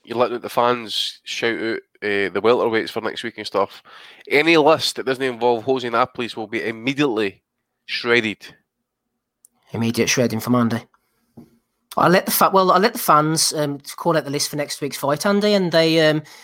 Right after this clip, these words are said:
Speaker 2: as you
Speaker 1: Yeah.
Speaker 2: say, they give us the square root of fuck all 'cause I haven't seen anything.
Speaker 1: No, I've not seen that either.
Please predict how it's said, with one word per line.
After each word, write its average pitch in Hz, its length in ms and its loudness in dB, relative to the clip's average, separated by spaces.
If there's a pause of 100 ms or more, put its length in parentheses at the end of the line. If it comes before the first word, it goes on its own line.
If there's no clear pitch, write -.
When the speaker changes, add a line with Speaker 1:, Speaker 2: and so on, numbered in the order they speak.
(120)
Speaker 2:
as 156 160 -2
you - 80 6
Speaker 1:
Yeah. - 60 6
Speaker 2:
say, 208 260 6
they 175 160 0
give 185 160 2
us 185 140 -2
the 175 80 -6
square 165 340 4
root 160 240 0
of 143 60 -10
fuck 151 260 -4
all 160 220 2
'cause - 100 -8
I 180 40 0
haven't 175 160 -2
seen 156 120 -4
anything. 160 320 -4 (560)
Speaker 1:
No, 113 160 4
I've 156 80 4
not 139 100 -2
seen 117 140 -6
that 104 180 0
either. 120 220 -6